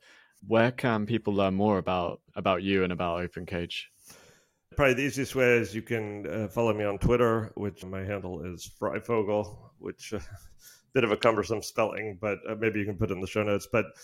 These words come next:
Speaker 2: um, about OpenCage, if you just search for OpenCage geocoding,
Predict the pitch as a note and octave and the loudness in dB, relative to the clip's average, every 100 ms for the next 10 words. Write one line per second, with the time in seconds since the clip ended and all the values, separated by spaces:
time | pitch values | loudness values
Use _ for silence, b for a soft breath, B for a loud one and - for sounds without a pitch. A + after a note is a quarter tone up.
0 | B - C3 C3 C3 C#3+ D3 D#3 D#3+ C3+ | B -4 0 2 2 6 6 6 4 4
1 | D3 B2 A#2+ B2+ B2 - C#3 A#2+ - A2+ | 4 4 0 -2 -2 4 4 4 0 -2
2 | C#2+ G#2 - _ _ _ _ _ _ - | 0 -2 -4 _ _ _ _ _ _ 4
3 | B2+ C3 A2+ B2 A#2 - B2+ A#2 A#2+ A#2 | 6 6 4 4 4 2 2 4 4 4
4 | A2+ A2 | 2 0